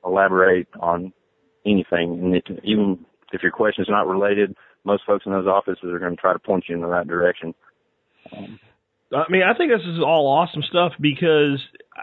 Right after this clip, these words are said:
Speaker 2: here's the thing that I, I think a lot of people that are in the, you know,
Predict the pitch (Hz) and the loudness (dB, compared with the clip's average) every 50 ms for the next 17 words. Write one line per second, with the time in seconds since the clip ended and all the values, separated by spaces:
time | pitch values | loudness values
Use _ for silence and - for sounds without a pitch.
0 | - - 123 123 - 208 208 247 285 302 262 285 254 185 220 196 180 175 165 156 | -10 -10 -10 -6 -4 -2 0 0 0 0 -2 -2 -2 0 0 0 0 0 0 0
1 | 120 123 143 147 151 151 - - - 131 139 170 180 151 143 139 131 131 131 143 | 0 2 2 2 0 -2 -4 -6 -8 -6 -6 -4 -2 -2 0 2 2 2 0 0
2 | 139 156 151 135 131 135 131 131 127 123 131 131 127 127 120 117 113 110 110 104 | -2 -4 -6 -2 0 2 2 2 2 0 0 2 4 4 4 4 4 4 2 0
3 | - _ - 139 143 139 139 131 127 127 120 117 113 110 - 120 127 113 107 | -4 _ -2 0 2 4 4 2 0 0 -2 -2 -2 -4 -4 -4 -4 -4 -4